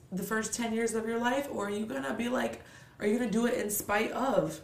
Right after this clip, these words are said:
right? Like, use that adversity to your advantage instead of using it as your excuses. And I think that's,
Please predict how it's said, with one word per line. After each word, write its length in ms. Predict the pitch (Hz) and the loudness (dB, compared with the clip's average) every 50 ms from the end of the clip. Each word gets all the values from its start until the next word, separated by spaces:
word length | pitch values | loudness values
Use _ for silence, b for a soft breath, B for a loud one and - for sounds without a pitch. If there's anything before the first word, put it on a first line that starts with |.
| - - | -8 0
right? 280 | - 180 190 220 247 277 | 4 6 6 6 6 4
Like, 180 | 220 208 170 | 0 0 2
use 260 | 170 185 220 247 247 | 2 4 4 4 6
that 240 | - 240 226 - 233 | 6 6 6 6 4
adversity 460 | 208 180 196 208 220 214 - 208 202 | 4 4 2 2 2 2 0 0 -2
to 140 | 190 - 185 | -2 -2 -2
your 80 | 196 196 | -4 -4
advantage 720 | 190 175 180 180 190 190 190 190 180 170 170 165 - - B B B B B | 0 2 4 4 4 4 2 0 0 0 0 -2 -4 -8 B B B B B
instead 280 | B 185 185 180 - 185 | B 0 0 2 4 6
of 120 | 180 175 | 6 6
using 360 | - 156 165 185 180 180 185 180 | 6 4 4 4 6 6 6 4
it 100 | 180 - | 6 6
as 220 | 175 175 170 175 | 6 4 4 4
your 100 | 180 170 | 4 4
excuses. 760 | 160 160 - - - - 180 175 170 - 135 131 135 156 - | 2 2 -2 -4 0 2 2 2 4 2 2 2 2 0 0
And 200 | - - 170 170 | -2 -2 -2 0
I 80 | 165 165 | 0 0
think 220 | 170 - 185 180 | 0 2 2 2
that's, 320 | 180 180 180 180 - - | 2 0 -2 -4 -6 -10